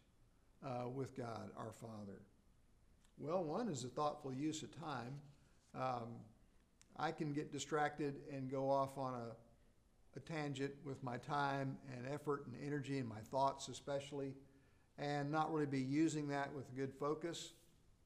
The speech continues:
In Ephesians five, sixteen,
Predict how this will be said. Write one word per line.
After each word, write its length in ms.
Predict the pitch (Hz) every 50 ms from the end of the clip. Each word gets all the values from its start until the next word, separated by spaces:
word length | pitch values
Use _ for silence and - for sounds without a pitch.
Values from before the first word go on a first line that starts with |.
| - - - - - - - - - - - - - - - -
In 80 | 139
Ephesians 760 | 139 135 139 165 185 208 220 202 160 151 139 135 135 - - - - - - - - - - -
five, 440 | 180 185 180 156 131 127 131 127
sixteen, 440 | - - - 156 - - - - 160